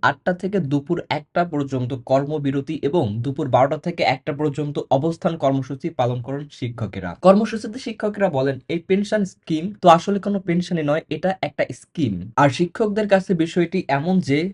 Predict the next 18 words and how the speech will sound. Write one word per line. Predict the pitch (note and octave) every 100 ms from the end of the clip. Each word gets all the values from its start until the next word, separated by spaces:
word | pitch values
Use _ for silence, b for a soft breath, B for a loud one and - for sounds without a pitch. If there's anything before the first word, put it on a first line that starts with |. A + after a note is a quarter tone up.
| -
তারা | F#3+ G#3
কারোর | E3 F3 F#3+
কাছে | G#3 G3
প্রতি | - F3
মাসে | F3+ F3+ F#3
টাকা | C#3 C3+
জমা | B2+ C3+ C3
দেবে, | C3 B2+ F#3 F#3+ -
পরবর্তীতে | F3 G3 A3+ G#3 G3 D#3+
সে | A#2+ - E3
সেই | - C#3
শিক্ষকদেরকে | - F#3+ - G3+ F#3+ C#3+ A#2 A#2+ C3 F3+ _ -
একসঙ্গে | E3 - - F#3+ F#3+ G#3
অনেকগুলো | D3 D3 D#3 D#3+ D#3+
টাকা | C#3 -
ফেরত | D3 - B2+
দেবে। | A#2 A2+ F#2 F#2 -
একটা | D3+ - F3